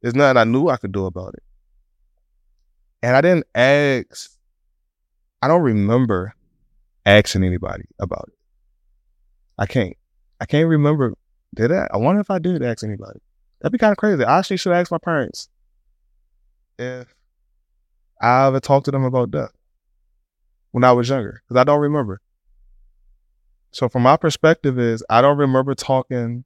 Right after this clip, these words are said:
to anybody about death, why we die, how we die, what happens after we die. All I know was I went to church. I used to be in the choir, actually.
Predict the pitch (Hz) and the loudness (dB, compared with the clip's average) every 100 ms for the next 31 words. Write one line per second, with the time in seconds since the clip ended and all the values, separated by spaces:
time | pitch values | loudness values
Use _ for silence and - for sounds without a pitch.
0 | - 120 123 120 117 113 113 107 107 101 | -6 -2 0 0 2 2 2 2 2 0
1 | 107 104 101 _ _ _ _ _ _ 95 | 0 -2 -4 _ _ _ _ _ _ 2
2 | 107 117 117 113 110 110 113 110 104 113 | 6 6 4 0 0 2 2 0 -2 0
3 | 110 110 110 107 113 107 110 - 120 120 | 2 0 -2 0 0 2 0 0 -2 -2
4 | 120 117 113 117 113 110 120 98 - _ | -2 2 0 0 -4 -2 -2 -2 -10 _
5 | _ _ _ _ _ _ - 113 123 131 | _ _ _ _ _ _ -2 2 6 6
6 | 139 131 127 117 113 107 - - _ _ | 4 2 0 0 -2 -4 -10 -20 _ _
7 | _ _ _ _ - - 110 104 90 - | _ _ _ _ -10 -2 0 0 -4 0
8 | 135 123 113 196 165 147 123 131 131 110 | 0 2 2 2 2 0 2 2 4 2
9 | 98 95 101 92 | 0 -4 -8 -10